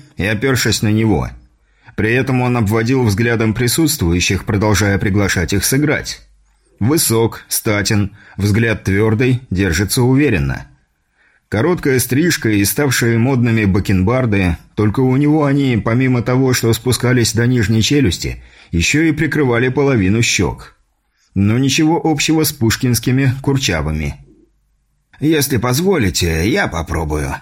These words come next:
вышел к столу благообразный господин слегка за пятьдесят. «Позвольте мне озвучить правила, Модест Петрович. Ваша ставка — сто рублей против моей расписки на доходный дом на Воздвиженке,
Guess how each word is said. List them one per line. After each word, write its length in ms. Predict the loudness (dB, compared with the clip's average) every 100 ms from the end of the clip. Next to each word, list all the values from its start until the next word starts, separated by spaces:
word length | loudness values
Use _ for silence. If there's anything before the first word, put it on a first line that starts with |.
| _ _ -2
вышел 420 | 0 2 0 -2
к 60 |
столу 320 | -2 -2 0 2
благообразный 760 | 2 0 0 0 0 0 0
господин 600 | 0 0 0 0 0 0
слегка 360 | 0 -2 0 0
за 80 | 0
пятьдесят. 640 | 0 0 0 0 -4 -8 -16 _ _ _ _ _ _ _ _ _ _
«Позвольте 500 | -2 0 2 2 2
мне 360 | 0 2 0 -2
озвучить 640 | -2 0 0 0 0 -2
правила, 460 | -2 0 -2 -2 0
Модест 400 | 0 0 -2 -2
Петрович. 720 | -2 0 -2 -2 -6 -8 -12 _ _ _ _ _
Ваша 380 | -2 -2 0 -2
ставка — 580 | 0 -2 -2 0 0 0
сто 220 | 0 0
рублей 400 | 2 2 0 0
против 380 | 0 0 0 0
моей 280 | 0 2 2
расписки 520 | 0 0 0 0 0
на 120 | 0
доходный 460 | 0 0 0 0 0
дом 300 | 0 2 2
на 60 |
Воздвиженке, 840 | 2 0 2 2 2 -2 -4 -8